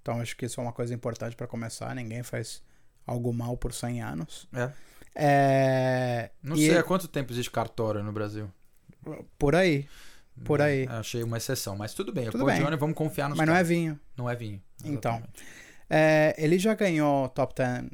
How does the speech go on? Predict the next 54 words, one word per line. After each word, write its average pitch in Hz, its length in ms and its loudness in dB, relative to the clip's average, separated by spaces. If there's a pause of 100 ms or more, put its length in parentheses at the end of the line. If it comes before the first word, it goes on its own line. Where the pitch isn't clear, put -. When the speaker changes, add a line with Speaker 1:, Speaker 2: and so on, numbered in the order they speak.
(120)
Speaker 1:
da 123 180 0
Wine 123 260 0
Spectator, 113 680 -4 (680)
ou 127 80 -4
seja, 117 400 -2 (140)
e 170 260 0
ele 170 100 0
é 180 40 -2
um 175 100 -2
vinho 143 240 -4
acessível. 156 600 -6 (180)
Ele 139 120 -10
é 143 60 -4
um 151 80 -2
vinho 151 260 -4
de 139 100 -8
cerca 131 320 -6
de 120 300 -4 (500)
trinta, 175 500 0
entre 135 180 -2
trinta 143 320 -2
e 147 40 0
quarenta 127 560 0
euros, 127 340 0
dependendo 120 400 -4
de 120 80 -6
onde 120 120 -8
você 117 320 -6
tá. 127 340 -2
Aqui, - 300 -8
aqui 127 200 -6
na 127 80 0
Europa, 120 400 -4
no 135 60 -2
Brasil, 117 240 -6
vai 110 100 -6
chegar 117 440 -8 (460)
a 127 60 -8
um 123 40 -4
preço 123 260 -4
mais 127 160 -4
elevado, 131 680 -2 (500)
mas 123 220 -2
entre 180 260 -2
os 170 120 0
vinhos 147 200 -2
de 127 80 -2
Brunello, 123 500 -4
ele 120 120 -2
tá 127 140 -4
num 139 120 -6
preço - 480 -6
super - 460 0
bom. 120 340 -2